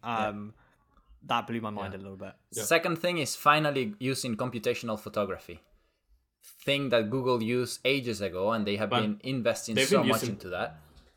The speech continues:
Speaker 3: They, they used
Speaker 1: Not
Speaker 3: that
Speaker 1: as
Speaker 3: also on the
Speaker 1: strong.
Speaker 3: iPhone eleven, and, like,
Speaker 1: Yeah.
Speaker 2: Yeah, exactly. Yeah.
Speaker 3: they, they also
Speaker 1: Not
Speaker 3: used
Speaker 1: as
Speaker 3: that on the
Speaker 1: strong.
Speaker 3: iPhone eleven and also on the iPhone
Speaker 1: Yeah.
Speaker 3: twelve. Like, so that's not new.
Speaker 1: iPhone.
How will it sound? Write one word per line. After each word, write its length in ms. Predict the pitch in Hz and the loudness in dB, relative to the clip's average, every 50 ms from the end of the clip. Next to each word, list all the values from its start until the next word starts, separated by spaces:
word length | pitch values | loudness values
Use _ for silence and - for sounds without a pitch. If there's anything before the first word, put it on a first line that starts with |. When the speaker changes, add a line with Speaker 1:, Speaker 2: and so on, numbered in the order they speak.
| _ _ _ _ _ _ _ _ - | _ _ _ _ _ _ _ _ -6
Speaker 3:
They, 200 | 123 123 131 127 - 139 | -4 -2 -2 -2 -4 -2
they 120 | 131 143 160 | 0 2 4
used 260 | 190 190 185 120 139 | 4 2 2 2 2
Speaker 1:
Not 160 | 156 170 175 | 4 4 6
Speaker 3:
that 60 | 160 | 6
Speaker 1:
as 120 | 135 - 127 | 4 4 2
Speaker 3:
also 240 | 120 110 - 135 113 | 0 2 4 4 4
on 60 | 107 | 4
the 100 | 110 107 | 4 2
Speaker 1:
strong. 140 | 107 - 113 | 2 0 -2
Speaker 3:
iPhone 40 | 104 | 0
eleven, 320 | 101 107 104 101 95 95 - - _ _ _ - - - - | 0 0 0 -2 -4 -6 -10 -14 _ _ _ -20 -20 -10 -6
and, 420 | 120 113 107 104 107 104 - - _ - - - - _ _ - | -4 -4 -4 -4 -6 -6 -8 -12 _ -20 -20 -20 -20 _ _ 0
like, 160 | 123 113 113 - - _ _ _ _ _ _ _ _ _ _ _ _ - | 0 0 0 -4 -10 _ _ _ _ _ _ _ _ _ _ _ _ -6
Speaker 1:
Yeah. 160 | 107 113 123 | -6 -6 -4
Speaker 2:
Yeah, 340 | 151 147 139 131 117 110 95 | 0 2 2 4 4 2 2
exactly. 580 | 87 127 110 127 131 120 127 - - 101 98 101 | 0 -2 -2 -2 -2 -2 -4 -6 -6 -6 -6 -6
Yeah. 180 | 107 107 101 - | -8 -10 -10 -2
Speaker 3:
they, 220 | - 135 147 143 147 | 2 2 2 2 4
they 180 | 135 139 147 | 4 6 6
also 160 | 165 156 - 160 | 6 6 6 6
Speaker 1:
Not 60 | 139 | 8
Speaker 3:
used 160 | 135 - 147 | 8 8 8
Speaker 1:
as 80 | 131 123 | 8 6
Speaker 3:
that 80 | 123 120 | 6 6
on 60 | 123 | 6
the 200 | 123 127 123 127 | 6 8 8 8
Speaker 1:
strong. 140 | 123 139 120 | 8 6 6
Speaker 3:
iPhone 20 | |
eleven 440 | 117 117 120 120 135 139 147 147 - | 6 6 6 6 6 6 4 2 0
and 120 | - 113 117 | 0 0 2
also 220 | 117 113 - 123 | 2 2 2 0
on 140 | 110 110 107 | 0 2 2
the 100 | 107 101 | 2 4
iPhone 280 | 104 107 - 123 107 92 | 4 4 2 0 -2 0
Speaker 1:
Yeah. 40 | 95 | 0
Speaker 3:
twelve. 300 | 117 110 120 127 123 - _ | 0 2 2 0 -2 -4 _
Like, 260 | - 120 107 104 101 - _ _ _ _ _ _ _ _ _ _ _ _ _ _ _ _ _ _ _ _ _ _ _ _ _ _ _ | -4 -2 -2 -2 -4 -6 _ _ _ _ _ _ _ _ _ _ _ _ _ _ _ _ _ _ _ _ _ _ _ _ _ _ _
so 140 | - - 127 | -2 0 2
that's 260 | 120 123 143 135 - | 4 4 2 2 0
not 180 | - 113 101 95 | 0 -2 0 0
new. 140 | 98 95 98 | 0 0 0
Speaker 1:
iPhone. 260 | 110 - - 110 104 | 0 0 -2 -6 -8